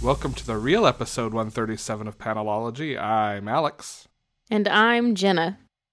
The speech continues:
Speaker 1: I got the number wrong last week.
Speaker 2: Yes.
Speaker 1: Yeah.
Speaker 2: Yes, but in the best way possible.
Speaker 1: Yeah. Yeah. We did do that
Speaker 2: <laughs>
Speaker 1: thing about French iTunes, so I let it slide, but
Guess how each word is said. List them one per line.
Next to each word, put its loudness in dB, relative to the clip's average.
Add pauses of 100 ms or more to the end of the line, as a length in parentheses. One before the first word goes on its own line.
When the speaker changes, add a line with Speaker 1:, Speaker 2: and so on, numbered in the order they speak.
(420)
Speaker 1:
I -2
got 2
the -4
number -4
wrong -8
last -12
week. -12 (760)
Speaker 2:
Yes. 2 (440)
Speaker 1:
Yeah. 0
Speaker 2:
Yes, -8
but 10
in 8
the 6
best 2
way 4
possible. -2
Speaker 1:
Yeah. -2 (840)
Yeah. -10 (400)
We -2
did -2
do 4
that 2
Speaker 2:
<laughs> 2
Speaker 1:
thing 2
about 0
French 0
iTunes, -2
so -2
I -2
let 0
it -8
slide, -4
but -8